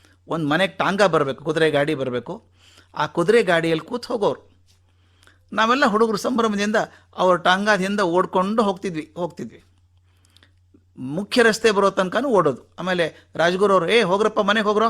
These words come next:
ನಾ ಏನಾರು ತೊಗೊಂಬರ್ತೀನಿ ಹೋಗ್ರಿ ನಿಮಗೆ, ಏ ತೊಗೊಂಬರ್ತೀನಿ ಹೋಗ್ರಿ" ಅನ್ನೋರು. ನೋಡಿ, ಅವ್ರು ಯಾವುದೇ ಊರಿಗೆ ಹೋದರೂ ಅಲ್ಲಿಂದ ಬರುವಾಗ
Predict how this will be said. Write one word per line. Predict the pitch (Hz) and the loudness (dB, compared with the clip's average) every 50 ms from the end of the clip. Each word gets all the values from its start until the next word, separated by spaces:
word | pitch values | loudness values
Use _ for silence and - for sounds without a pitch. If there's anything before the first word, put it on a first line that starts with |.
| 220 - - _ _ _ | -2 -6 -12 _ _ _
ನಾ | - 185 | -2 -2
ಏನಾರು | 208 226 226 226 202 | 0 2 2 2 2
ತೊಗೊಂಬರ್ತೀನಿ | - - 214 226 226 214 208 190 214 208 190 | 2 0 0 2 2 0 0 0 0 0 2
ಹೋಗ್ರಿ | 202 196 180 175 | 2 2 0 0
ನಿಮಗೆ, | 160 147 135 123 120 - _ _ _ | -2 -2 -4 -4 -6 -8 _ _ _
ಏ | - | -12
ತೊಗೊಂಬರ್ತೀನಿ | 165 - 196 196 185 175 170 - 180 156 | -6 -4 -4 -2 -2 -2 -2 -2 -2 -2
ಹೋಗ್ರಿ" | 151 156 151 139 113 - | -2 -2 -2 -4 -6 -8
ಅನ್ನೋರು. | - 151 135 120 110 - - _ _ _ _ _ _ _ _ _ _ _ _ _ _ _ _ _ _ _ _ _ - | -8 -8 -6 -6 -6 -8 -12 _ _ _ _ _ _ _ _ _ _ _ _ _ _ _ _ _ _ _ _ _ -10
ನೋಡಿ, | - 208 269 285 254 208 185 208 226 254 - _ _ _ _ _ _ _ _ _ _ _ _ _ - | -4 -2 -2 0 0 0 0 0 -2 -6 -10 _ _ _ _ _ _ _ _ _ _ _ _ _ -6
ಅವ್ರು | 180 180 185 185 | -2 0 0 0
ಯಾವುದೇ | 170 165 156 180 202 220 226 277 285 | 0 2 2 4 4 4 2 2 2
ಊರಿಗೆ | 262 240 226 233 233 233 202 | 2 2 4 4 4 2 2
ಹೋದರೂ | 180 190 196 185 214 214 | 0 0 0 2 2 4
ಅಲ್ಲಿಂದ | 202 185 180 180 165 143 | 4 2 2 -2 -2 0
ಬರುವಾಗ | 135 147 190 240 247 220 190 185 | 2 2 4 4 4 4 4 4